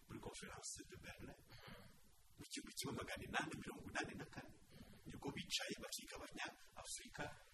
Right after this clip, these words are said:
nk'abantu bari gukata gato. Bafata kinini, bagafata gatoya. Ni uko nguko babigenjeje. Urumva ko nibyo dupfa mu by'ukuri nta shingiro bifite, kuko ntawe uzi neza ko hariya ari Congo,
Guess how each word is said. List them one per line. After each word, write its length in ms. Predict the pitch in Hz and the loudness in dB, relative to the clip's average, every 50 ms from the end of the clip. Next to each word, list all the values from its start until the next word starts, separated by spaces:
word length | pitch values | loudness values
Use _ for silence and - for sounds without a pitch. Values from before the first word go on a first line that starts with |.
| - | -12
nk'abantu 440 | - - - - - - - - - - | -6 -2 0 2 2 2 2 0 0 0
bari 180 | - - - - | 0 0 0 0
gukata 360 | - - - - - - - - | 0 0 0 0 0 -2 -2 0
gato. 300 | - - - - - - - - - - - - - - - - - - - - - - - - - - - | 0 -2 -2 -2 -6 -6 -6 -12 -14 -14 -16 -16 -16 -16 -16 -16 -16 -16 -16 -16 -16 -16 -16 -16 -14 -6 -2
Bafata 480 | - - - - - - - - - - | -2 -2 0 4 4 4 2 2 -2 0
kinini, 400 | - - - - - 151 147 151 | 4 4 4 8 8 8 8 8
bagafata 500 | 147 143 147 139 - - - - - - - | 8 8 8 8 8 6 4 2 2 0 4
gatoya. 520 | - - - - - - 311 - - - - - - - - - - - - - | 4 4 6 10 10 12 12 10 8 4 2 0 2 0 0 -2 0 0 0 2
Ni 140 | - 139 | 2 2
uko 140 | - - - 143 | 0 4 6 10
nguko 220 | - - - 165 | 10 10 12 12
babigenjeje. 640 | 175 175 160 - - - 107 - - - - - - - - - - - - - | 12 12 12 12 8 6 6 6 6 2 0 0 -2 -4 -4 -6 -6 -6 -6 2
Urumva 260 | - - 175 - 147 | 4 6 10 10 10
ko 120 | - 165 170 - - - | 10 10 8 6 4 2
nibyo 380 | - 131 160 190 190 165 185 | 6 10 10 10 12 12 12
dupfa 260 | - - 160 156 - 170 | 12 12 10 8 10 8
mu 80 | 160 151 | 8 8
by'ukuri 360 | 147 147 - - - - - | 8 6 4 4 2 0 0
nta 200 | - - - - - | -2 6 6 8 10
shingiro 400 | - - - - - - - - | 12 10 10 8 6 2 4 4
bifite, 320 | 107 - - - - - | 4 4 4 4 6 6
kuko 260 | - - - - - - - - - - - - - | 8 8 8 6 8 6 6 6 4 2 2 2 2
ntawe 300 | - - - - - - | 6 12 12 12 12 12
uzi 180 | 151 - - - | 12 12 12 12
neza 240 | - 160 156 147 147 | 12 10 10 10 10
ko 120 | 143 - - | 8 8 6
hariya 420 | - 135 135 - - - - - - | 8 8 8 8 6 4 4 4 4
ari 220 | - - - - - | 2 2 0 0 0
Congo, 460 | - - - 139 139 - - 139 147 | -2 0 0 2 2 2 0 -2 -4